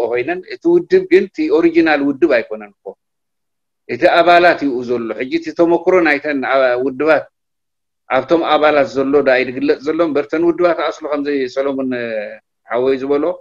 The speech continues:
የለን፣ የለን። ስለዚ የለ ብሽም ህዝባዊ ግንባር፣ ብሽም ተጋድሎ ሓርነት ኤርትራ ክመጽእ ዝኽእል ለውጢ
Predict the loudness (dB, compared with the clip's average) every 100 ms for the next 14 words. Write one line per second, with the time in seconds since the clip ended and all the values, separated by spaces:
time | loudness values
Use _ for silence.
0 | _ _ _ _ _ _ _ 0 2 0
1 | -6 _ _ _ _ _ _ _ _ _
2 | _ _ _ _ _ 0 2 2 -2 -2
3 | 2 4 6 6 6 4 2 0 -6 _
4 | _ _ _ _ _ _ _ 0 2 4
5 | 4 4 4 2 0 0 -4 -4 0 0
6 | 0 -4 -4 -4 -6 -4 -6 -6 -8 -8
7 | -8 -4 -2 0 -2 -2